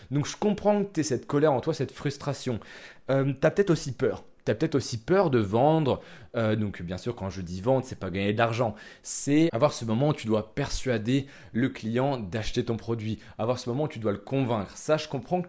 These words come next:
tu aies peur de ce moment. Parce que quand on, on sait pas le faire, c'est normal qu'on ait peur. C'est complètement normal. Mais maintenant, imagine... Si t'avais des méthodes concrètes qui te permettaient de manipuler qui tu veux. Alors bien sûr, s'il y a échange monétaire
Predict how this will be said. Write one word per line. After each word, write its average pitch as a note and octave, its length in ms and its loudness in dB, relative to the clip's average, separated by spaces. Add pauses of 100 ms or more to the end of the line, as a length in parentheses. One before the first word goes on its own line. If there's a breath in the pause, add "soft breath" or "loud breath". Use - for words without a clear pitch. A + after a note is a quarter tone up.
tu B2+ 200 0
aies A#2+ 80 6
peur F#3+ 240 0
de C3+ 80 4
ce - 120 -6
moment. A#2 240 0
Parce G#2 180 -6
que - 40 2
quand C#3 220 -4
on, C#3 260 -2
on C#3 80 -6
sait C3 160 -2
pas A#2 100 2
le A#2 60 0
faire, G3+ 320 -2 (300 loud breath)
c'est - 180 -4
normal D#3+ 460 2
qu'on C3+ 180 -2
ait B2+ 80 0
peur. A2 300 -2
C'est - 180 -6
complètement D#3 380 0
normal. D#3 360 4 (380 loud breath)
Mais C#3+ 60 2
maintenant, F#3 500 2 (460)
imagine... F3 680 4 (380 loud breath)
Si F3+ 580 0
t'avais D3 280 2
des B2+ 160 0
méthodes C#3 420 0
concrètes C#3 720 0
qui C3 120 -4
te - 80 -10
permettaient D3+ 480 4
de C3+ 60 2
manipuler C3+ 760 0
qui - 180 -4
tu C#3+ 160 -2
veux. A2+ 240 2
Alors F#2 160 -2
bien A2+ 200 0
sûr, D3+ 320 0
s'il - 200 -4
y D3+ 80 6
a C3 40 10
échange A2 260 -2
monétaire G#2+ 500 -2